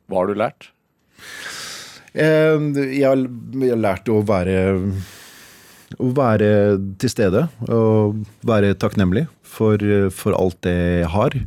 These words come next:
Speaker 2: Ehm, jeg har blitt enda mer nysgjerrig på å, eh,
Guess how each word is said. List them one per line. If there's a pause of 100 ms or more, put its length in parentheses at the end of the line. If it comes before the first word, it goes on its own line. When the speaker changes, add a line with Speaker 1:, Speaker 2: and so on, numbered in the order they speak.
(680)
Speaker 2:
Ehm, (1800)
jeg
har
blitt
enda
mer
nysgjerrig (920)
på (240)
å, (840)
eh,